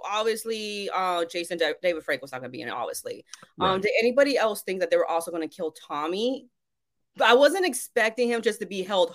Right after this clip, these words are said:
Speaker 1: hostage,
Speaker 2: I
Speaker 1: like,
Speaker 2: think the,
Speaker 1: really.
Speaker 2: I think the fans would have rioted. <laughs>
Speaker 1: They would have
Speaker 2: The
Speaker 1: added that
Speaker 2: fans would have
Speaker 1: part in.
Speaker 2: rioted if, if
Speaker 1: Yeah.
Speaker 2: they killed Tommy off too. Uh,
Speaker 1: Well, I'm glad
Speaker 2: um,
Speaker 1: he was still the one being held hostage.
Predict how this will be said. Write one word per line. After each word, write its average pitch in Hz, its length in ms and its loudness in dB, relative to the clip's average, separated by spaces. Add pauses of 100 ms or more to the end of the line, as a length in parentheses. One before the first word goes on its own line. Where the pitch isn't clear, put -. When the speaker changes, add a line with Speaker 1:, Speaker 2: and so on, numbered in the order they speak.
(160)
Speaker 1:
hostage, - 460 -6
Speaker 2:
I - 40 4
Speaker 1:
like, 127 100 2
Speaker 2:
think 131 200 6
the, 120 100 4
Speaker 1:
really. - 100 -4 (160)
Speaker 2:
I 107 80 2
think 104 280 0
the 101 120 2
fans 90 420 0
would 87 140 0
have 80 160 -4
rioted. 71 600 -6 (640)
<laughs> - 0 -
Speaker 1:
They 196 80 10
would - 340 12
have 254 220 10
Speaker 2:
The 220 200 2 (100)
Speaker 1:
added 180 240 10
that - 0 -
Speaker 2:
fans 165 340 12
would 170 160 10
have 160 240 6
Speaker 1:
part 165 240 8
in. 156 120 10 (120)
Speaker 2:
rioted 143 320 0
if, - 0 -
if 123 60 -16 (120)
Speaker 1:
Yeah. 160 320 0
Speaker 2:
they 135 80 2
killed 131 400 -6
Tommy 110 240 -6
off 92 240 -8
too. 82 400 -10
Uh, 82 320 -12
Speaker 1:
Well, 240 200 4
I'm 247 120 6
glad 233 320 4
Speaker 2:
um, 233 60 0
Speaker 1:
he 233 100 2
was 226 220 2
still 202 240 2
the 196 100 0
one 190 240 -2
being 185 200 0
held 160 260 -4
hostage. - 760 -4